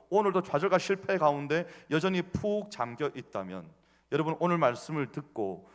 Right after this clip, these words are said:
여러분의 발걸음을 돌릴 담대함을 얻으시기를 축복합니다. 오늘 주님께서 우리에게 찾아와 주셔서 한 명이든지 두 명이든지 좌절하고 실패한 발걸음 가운데,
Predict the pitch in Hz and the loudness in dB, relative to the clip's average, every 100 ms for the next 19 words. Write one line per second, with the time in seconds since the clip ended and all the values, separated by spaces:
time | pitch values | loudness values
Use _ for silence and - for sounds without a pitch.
0 | _ 139 165 185 185 185 156 - 196 180 | _ 0 2 2 0 2 2 2 -2 0
1 | 160 147 160 143 110 95 - - 135 156 | -2 -2 -2 0 -4 -6 -16 -2 0 2
2 | 165 190 190 156 135 139 123 123 - 147 | 4 4 4 0 -2 -8 -10 -10 -10 -8
3 | 190 - 123 95 90 82 - _ _ _ | -8 -8 -10 -10 -12 -16 -18 _ _ _
4 | _ _ _ 143 143 160 151 165 165 135 | _ _ _ -4 -4 -4 -2 -2 -2 -2
5 | 160 147 127 151 - - - 175 165 160 | 0 0 0 0 -4 -18 -4 -2 0 0
6 | 131 90 - 101 - - - - 185 190 | -2 -4 -12 -16 -18 -20 -20 -2 0 4
7 | 185 180 160 151 139 143 143 - - - | 4 4 2 -2 -2 -6 -6 -16 -18 -10
8 | 131 143 127 104 - 95 - _ - 131 | -2 -2 -2 -8 -10 -12 -14 _ -2 4
9 | 147 151 170 160 156 170 170 - 180 185 | 4 4 2 2 0 -2 -4 -4 -4 2
10 | 175 165 135 123 139 131 110 110 101 | 0 2 -2 -2 -4 -4 -4 -4 -6